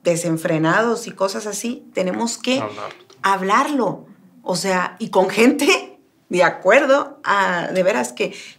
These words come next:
Speaker 1: corre con pastores, corre con gente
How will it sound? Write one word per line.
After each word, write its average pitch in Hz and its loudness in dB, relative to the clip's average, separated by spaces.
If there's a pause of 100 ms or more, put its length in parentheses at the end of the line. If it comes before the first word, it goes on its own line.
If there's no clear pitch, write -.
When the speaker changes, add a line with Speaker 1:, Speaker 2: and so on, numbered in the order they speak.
Speaker 1:
corre 330 2
con 226 -2 (520)
pastores, 254 2
corre 254 -2
con 247 -2
gente - -4